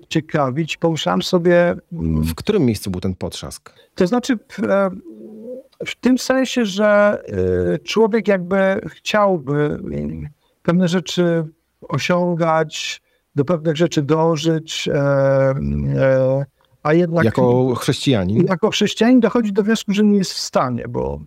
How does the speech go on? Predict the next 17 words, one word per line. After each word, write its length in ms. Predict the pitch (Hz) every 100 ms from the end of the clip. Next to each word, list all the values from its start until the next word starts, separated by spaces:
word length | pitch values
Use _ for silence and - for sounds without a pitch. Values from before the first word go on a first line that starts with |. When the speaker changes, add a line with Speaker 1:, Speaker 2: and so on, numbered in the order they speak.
| _ _ _ _
Speaker 1:
to, 400 | - 156 156 151 156
e, 60 | 156 147 151 156 165 85 92 -
zresztą 300 | 156 185 -
te 200 | 190 214 220 196 214 - - -
biblijne 580 | 147 175 185 233 285 208
różne 280 | 175 165 175
teksty, 560 | - 208 - - 131 123
wymagania, 1200 | 127 123 160 165 156 180 180 170 160 156 151 147 85 151 143 139 143 139
e, 120 | 139
Jezusowe, 760 | 143 147 151 - 175 165 139 135
że 140 | 143
tak 200 | 143 131
powiem, 320 | - 139 143 135
które 240 | - 135
znajdziemy 500 | 123 131 131 147 135
w 80 | 123
Ewangeliach. 680 | 123 123 123 127 113 123